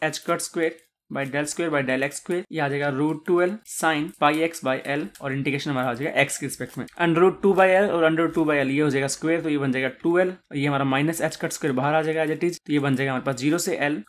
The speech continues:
sin पाई एक्स by L। अब यहाँ पर जब आप डिफरेंशिएशन करोगे दो बार एक्स का तो वो क्या बन जाएगा, पहले sin से cos बनेगा, फिर cos से वापस sin बन जाएगा, तो ये हो जाएगा हमारा sin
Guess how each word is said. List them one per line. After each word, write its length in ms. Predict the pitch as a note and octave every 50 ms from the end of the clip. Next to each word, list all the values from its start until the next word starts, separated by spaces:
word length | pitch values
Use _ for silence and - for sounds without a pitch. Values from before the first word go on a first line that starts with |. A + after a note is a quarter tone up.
| - -
sin 460 | - - - F3 E3+ D#3+ C#3 D3+ F#3+ G3+ _ -
पाई 220 | D#3+ D#3+ D#3+ E3
एक्स 240 | F3 F3+ F3 - D#3
by 100 | C#3 C3 C3+ C#3
L। 120 | D3 F3 G#3 -
अब 140 | - D3+ C3+
यहाँ 240 | C3+ D3 C#3+ D3+ E3+ E3
पर 80 | A3+ G#3
जब 140 | F3+ G3+ G3+
आप 140 | G3 E3+ D3+
डिफरेंशिएशन 520 | D#3 D3+ - F3 E3+ E3+ F#3+ F3+ G3 F#3+
करोगे 300 | E3+ E3 D3+ D3 D3+ E3
दो 220 | D3 C#3 D#3+ E3 D#3+
बार 160 | D#3 D#3 D3
एक्स 160 | C#3+ C#3 -
का 140 | - F3 E3+
तो 120 | E3 F3
वो 60 | E3 D#3+
क्या 160 | D3 D3 D#3 D3
बन 140 | D3+ D3
जाएगा, 180 | C#3 C#3+ D3+ E3
पहले 240 | E3 - D#3+ D#3+ D#3+ D#3
sin 260 | - E3 D3+ D#3+ E3
से 160 | - E3+ D#3+ - D#3+
cos 180 | E3+ E3+ -
बनेगा, 280 | F3 E3+ E3+ F3+ F#3 F#3
फिर 140 | F#3 F3 - -
cos 100 | D#3+ E3
से 120 | D#3+ F3+
वापस 340 | D#3+ D#3 C#3+ D3 D#3+ - E3+
sin 140 | D3+ C#3+ C#3
बन 120 | C3+ B2+ A#2+
जाएगा, 180 | B2 B2 B2
तो 160 | C#3 C#3+ -
ये 80 | C#3+ C3+
हो 60 | B2+
जाएगा 180 | A#2+ C3 C3 C3
हमारा 220 | B2 B2+ C#3+ E3 E3 - _ - - - - _ _ _ -
sin 340 | - - E3 D#3+ D#3 D#3